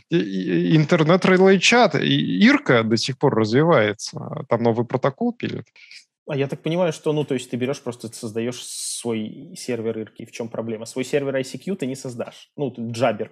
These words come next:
Speaker 2: да, будешь использовать вместо
Speaker 1: Мгм.
Speaker 2: этого. Ох, как разговоры старпёров пошли, <laughs> да? Прости.
Speaker 1: Так Jabber, в смысле, X M P P тоже развив-, это они все зашевелились, понимаешь?
Speaker 2: Да.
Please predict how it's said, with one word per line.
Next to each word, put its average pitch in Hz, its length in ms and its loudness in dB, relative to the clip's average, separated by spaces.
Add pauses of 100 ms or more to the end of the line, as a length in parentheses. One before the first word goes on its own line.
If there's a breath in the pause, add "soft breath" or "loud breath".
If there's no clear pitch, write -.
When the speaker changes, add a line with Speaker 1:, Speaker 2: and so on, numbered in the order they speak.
Speaker 2:
да, 113 140 -10
будешь 117 260 -14
использовать - 380 -16 (100)
вместо 120 260 -12
Speaker 1:
Мгм. 143 100 -6
Speaker 2:
этого. 139 240 -14
Ох, 139 300 -4
как - 140 -6 (400 loud breath)
разговоры 160 460 4
старпёров 147 560 0
пошли, - 340 -6
<laughs> - 420 -6
да? 202 140 4 (100)
Прости. - 220 -4
Speaker 1:
Так 147 160 2
Jabber, 156 760 4
в 165 40 4
смысле, 175 400 4
X - 160 4
M 160 120 4
P 160 120 2
P 196 180 4
тоже 247 360 6
развив-, 180 400 6
это 147 260 4
они 151 220 6
все 220 280 4
зашевелились, 151 760 4
понимаешь? 113 580 0
Speaker 2:
Да. 135 160 -14